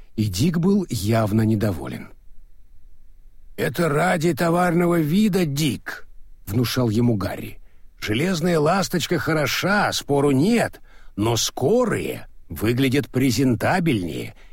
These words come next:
и больше подходит королевской особе». «Извини, Гарри», не соглашался Дик.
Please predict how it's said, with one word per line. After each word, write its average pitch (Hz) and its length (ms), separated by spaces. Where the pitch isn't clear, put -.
и 151 120
больше 180 460
подходит 143 540
королевской 135 600
особе». 120 520
«Извини, 214 480
Гарри», 170 440
не 135 100
соглашался 135 680
Дик. 104 340